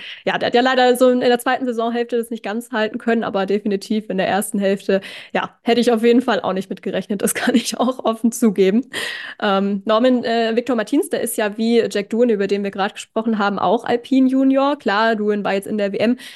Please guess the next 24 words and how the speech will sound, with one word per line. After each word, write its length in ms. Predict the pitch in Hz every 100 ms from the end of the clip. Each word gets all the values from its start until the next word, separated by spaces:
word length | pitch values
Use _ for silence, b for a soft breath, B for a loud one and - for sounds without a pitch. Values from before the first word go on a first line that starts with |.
| B
ein 40 | 240
bisschen, 520 | 269 294 269 - -
äh, 220 | 202 -
in 40 | 180
der 140 | 165
W 60 | 160
M, 160 | 170
in 60 | 165
der 100 | 160
Meisterschaft, 640 | 165 190 208 - 202 214
sorry, 320 | - 170 190
ist 140 | 175 -
ja 120 | 180
offiziell 400 | 196 196 - 196
keine 360 | - 190 190 196
W 100 | -
M, 240 | 220 208 B B B
ähm, 320 | 180 180 180 202
ein 80 |
bisschen 300 | 247 240 254
besser 200 | 233 254
platziert 540 | 269 254 262 277 277 277
gewesen, 460 | 233 240 277 302
aber 340 | - 226 214